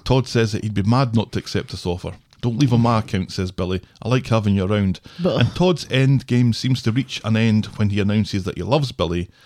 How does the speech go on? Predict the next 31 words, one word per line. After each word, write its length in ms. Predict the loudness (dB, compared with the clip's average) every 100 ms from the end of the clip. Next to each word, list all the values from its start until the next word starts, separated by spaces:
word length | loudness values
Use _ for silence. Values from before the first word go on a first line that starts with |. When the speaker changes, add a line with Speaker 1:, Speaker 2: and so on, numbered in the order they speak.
| _ _
Speaker 1:
thinks 300 | -2 0 -2
that 120 | -6
it's 160 | -2
mutual, 460 | -2 -2 -6 -10 -12 _ _ _ _
and 80 | -2
it's 140 | 0
up 140 | -2 -2
to 80 | -2
Billy 260 | 0 0
what 140 | -2 -2
happens 360 | -2 -2 -4
next. 420 | -2 -2 -4 -8 -6
Speaker 2:
Blech. 460 | -4 -2 -4 -6 -16 -20 -20 -20 -20 -20 -20 -20 -20 -20 -20 -20 -8
Speaker 1:
So 140 | -2
this 140 | 2
is 120 | 2 2
all 360 | 2 4 4 2
that 180 | 0 -2
Todd 200 | 0 0
has 80 | 0
been 220 | -2 -2
working 280 | -2 0 -2
towards, 440 | 0 0 0 0
is 100 | -4
this 240 | -6 -4 0
minute 300 | 2 0 -2 -14 -20 -20 -12 -4
when 140 | -2
he 100 | 0
can 180 | -2 -4
say 500 | 0 0 2 0 -2 _ -4 0 2 2 0 -2 -4 -2
what, 120 | -4